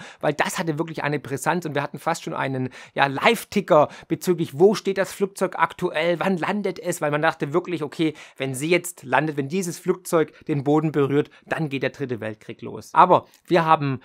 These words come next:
wirklich Insider-Footage, weil Pelosi saß gar nicht in diesem Flugzeug. Pelosi hatte ein anderes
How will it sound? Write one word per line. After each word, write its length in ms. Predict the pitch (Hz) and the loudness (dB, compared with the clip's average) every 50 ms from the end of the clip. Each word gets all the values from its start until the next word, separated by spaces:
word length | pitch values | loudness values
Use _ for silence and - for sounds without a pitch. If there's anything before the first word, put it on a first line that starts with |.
| - _ - | -14 _ -2
wirklich 480 | 156 165 170 170 139 - - - - | -2 0 0 -2 -4 -4 -6 -8 -4
Insider-Footage, 1040 | 208 214 240 220 - - 190 170 175 175 156 - - 214 214 - - 175 143 - - | 0 0 0 0 2 2 2 2 2 0 -2 -2 -2 -4 -2 0 -2 -2 -2 -4 -2
weil 220 | - 151 147 147 143 - - - _ _ _ | 0 2 2 2 0 -2 -10 -20 _ _ _
Pelosi 360 | - 156 156 196 226 - 202 | -4 -2 -2 -2 -2 -2 -6
saß 380 | 151 - - 202 - 262 - - | -8 -6 -6 -6 -6 -8 -10 -8
gar 140 | - 226 208 | -6 -6 -6
nicht 200 | 214 - - - | -8 -8 -10 -8
in 60 | 185 | -8
diesem 300 | 196 202 180 202 185 170 | -6 -4 -4 -4 -4 -4
Flugzeug. 580 | - - 214 220 - - - 196 180 - - - | -4 -6 -8 -8 -8 -4 -2 0 0 0 -2 -4
Pelosi 440 | 170 147 139 165 202 220 - 180 | -4 0 0 0 0 -2 -4 -6
hatte 180 | 160 160 - 151 | -6 -4 -4 -4
ein 180 | 143 147 - - | -4 -2 -2 -4
anderes 540 | 165 220 233 220 196 185 175 165 - - | -2 -2 -2 -2 -2 -2 -4 -4 -6 -10